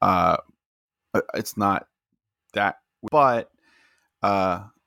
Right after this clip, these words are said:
I'll try and post before this episode comes out. Well, by the time you're hearing, I probably already posted. Um, but just so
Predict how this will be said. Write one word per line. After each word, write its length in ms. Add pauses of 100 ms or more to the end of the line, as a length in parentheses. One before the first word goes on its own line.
(120)
I'll 220
try 280
and 140
post 960 (220)
before 280
this 160
episode 420
comes 280
out. 340 (140)
Well, 320
by 120
the 60
time 200
you're 100
hearing, 300
I 80
probably 300
already 220
posted. 380 (220)
Um, 440 (200)
but 120
just 160
so 280